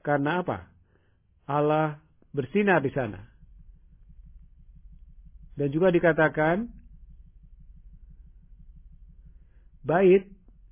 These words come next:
tidak ada bait di kota itu. Sebab Tuhan Allah yang Maha Kuasa dan Anak Domba itu adalah bait. Apakah artinya semuanya ini?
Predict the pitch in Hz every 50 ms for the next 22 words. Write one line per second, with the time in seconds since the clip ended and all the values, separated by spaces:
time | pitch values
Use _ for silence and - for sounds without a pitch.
0 | - - - - - - 156 151 165 165 165 165 151 139 180 233 254 240 190 -
1 | - 131 139 - 147 131 135 127 123 113 - 101 95 - - _ _ _ _ _
2 | _ _ _ _ _ _ _ _ _ _ _ - - - 139 139 147 147 139 -
3 | - - - 170 160 151 156 156 175 202 190 185 185 180 170 160 160 160 156 170
4 | 180 175 170 175 190 180 170 156 147 147 160 180 170 165 165 156 143 147 143 139
5 | 143 143 165 180 180 214 202 180 156 143 135 143 143 143 135 123 127 170 202 165
6 | 123 - - - - - - - - - - - - - - - - - - -
7 | - - _ - - - - - - - - _ - _ - - - - - -
8 | - - - - _ _ _ _ - - _ _ _ _ _ - 147 139 170 180
9 | - 202 190 180 175 170 - - 170 151 147 - - 202 190 165 123 101 - -
10 | 147 139 139 139 131 127 123 120 107 98 85